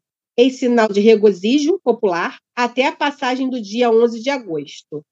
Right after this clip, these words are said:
Esse trecho que eu acabei de falar é do autor José Matoso Maia Forte. Foi um pesquisador, um historiador muito importante da nossa cidade,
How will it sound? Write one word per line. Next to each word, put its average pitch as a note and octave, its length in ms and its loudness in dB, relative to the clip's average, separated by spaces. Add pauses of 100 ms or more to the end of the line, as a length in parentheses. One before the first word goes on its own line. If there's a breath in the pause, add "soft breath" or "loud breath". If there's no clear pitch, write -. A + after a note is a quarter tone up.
(220)
Esse D#4 360 2
trecho C#4 380 2
que A#3 60 0
eu A#3+ 40 6
acabei G#3+ 300 0
de G#3 80 -8
falar G3 560 -2 (160)
é A3+ 100 2
do A3+ 160 0
autor B3 520 2
José B3 280 -4
Matoso C#4 520 -4
Maia C#4 260 -6 (100)
Forte. F3+ 640 -6 (140)
Foi G3+ 160 2
um G3+ 60 0
pesquisador, G#3 720 0
um A3 40 2
historiador G3+ 520 -2
muito A#3+ 260 2
importante A#3+ 460 -4
da A3+ 140 0
nossa A3 240 -4
cidade, A3+ 560 -10